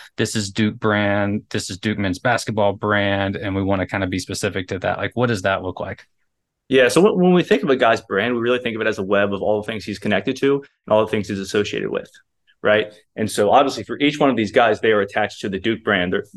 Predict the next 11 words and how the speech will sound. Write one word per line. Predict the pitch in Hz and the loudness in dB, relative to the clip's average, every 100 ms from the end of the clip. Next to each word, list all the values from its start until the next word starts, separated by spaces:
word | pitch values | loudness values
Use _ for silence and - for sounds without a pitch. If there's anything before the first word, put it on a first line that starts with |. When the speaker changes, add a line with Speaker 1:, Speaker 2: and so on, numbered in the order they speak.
| - - | -20 -2
Speaker 2:
Duke | 120 - | -2 4
basketball, | 113 - 139 135 139 - _ | 2 2 2 2 2 -8 _
Duke | 113 92 | -6 -2
University, | 104 107 107 127 127 131 - | 0 2 2 2 -2 -2 -2
they're | 117 | 4
automatically | 117 110 110 107 107 | 4 4 2 0 -4
attached | 104 104 101 - | -2 -2 -2 -4
to | |
their | 95 | -4
teammates' | 92 - 113 135 | -2 -2 2 2
brands. | 135 139 139 143 - | 2 0 0 -2 -10